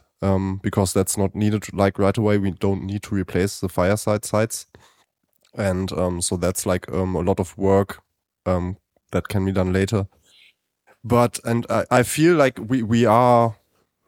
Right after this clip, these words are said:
feature-wise, we are, like, there. So we, we could easily, I think, switch over because, like, the episodes are there. You can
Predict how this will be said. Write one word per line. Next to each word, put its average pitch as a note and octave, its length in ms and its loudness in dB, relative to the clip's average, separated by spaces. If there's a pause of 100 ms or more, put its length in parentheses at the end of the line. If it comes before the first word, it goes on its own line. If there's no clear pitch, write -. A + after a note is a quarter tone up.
(720)
feature-wise, A#2 680 2
we A2 100 4
are, G#2 380 6
like, F#2+ 400 2 (880)
there. G#2+ 360 4 (140)
So G#2+ 260 -2
we, G#2 220 -2
we G2+ 200 -2
could - 320 -2 (240)
easily, G#2+ 680 0 (760)
I G#2+ 120 0
think, A2 240 -2
switch - 320 -2
over B2 420 4 (160)
because, A#2+ 480 0
like, G#2+ 200 0
the A2 120 0
episodes A2+ 480 -2
are G#2 140 -2
there. G#2+ 500 2
You G2+ 160 -12
can G#2 520 -2